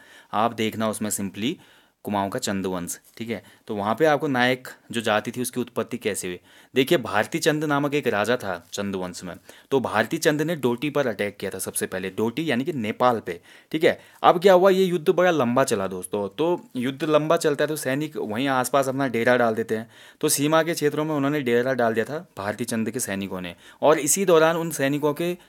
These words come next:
नेपाल की स्त्रियों से संबंध बन गए थे, ठीक है। और इन्हीं संबंधों के फलस्वरूप जो, अ, पुत्र या पुत्री पैदा हुए, इनको नायक जाति में रखा गया, ठीक है। इनका कोई वजूद नहीं था और बाद में बोला जाता है कि इनका नायक जाति के लोगों का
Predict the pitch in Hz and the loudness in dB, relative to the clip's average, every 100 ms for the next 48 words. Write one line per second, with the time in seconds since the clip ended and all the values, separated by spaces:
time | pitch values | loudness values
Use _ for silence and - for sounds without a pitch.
0 | - 107 127 131 175 175 156 - 123 127 | -6 0 0 2 0 2 -4 -4 -2 -2
1 | 117 147 - 110 117 120 107 95 92 90 | -2 -6 -4 0 2 2 0 -2 -4 -6
2 | 87 - _ - 139 107 - - - 147 | -10 -14 _ -6 0 0 -2 -8 4 6
3 | 170 156 185 196 175 165 170 165 170 143 | 6 2 2 2 0 -2 -2 -2 -2 0
4 | 139 156 165 135 147 165 165 - _ _ | 0 -2 -2 -4 0 0 0 -4 _ _
5 | - 113 110 - - 156 156 165 160 156 | -6 -2 -2 -6 -4 -4 0 2 2 0
6 | 143 143 156 139 123 120 110 160 - - | -4 -4 -2 0 0 2 2 0 -4 -14
7 | - 143 165 143 135 143 127 117 117 110 | -6 -2 0 2 2 2 0 -2 -2 -6
8 | 101 95 90 87 90 _ - 135 135 117 | -6 -8 -10 -10 -14 _ -10 -4 -2 -2
9 | 131 143 156 156 127 127 139 135 139 151 | 0 -2 0 0 0 -2 -4 -4 -2 -2
10 | 170 - - - 139 156 - 123 127 139 | -4 -8 -10 4 6 6 2 2 6 6
11 | 160 175 147 147 135 135 160 160 180 135 | 6 2 2 4 2 2 0 0 -6 -4
12 | 139 135 156 156 147 123 139 135 139 135 | -4 -2 0 2 2 2 0 0 -2 -2
13 | 147 143 151 139 120 131 127 139 | -8 -6 -6 -4 -4 -6 -2 -2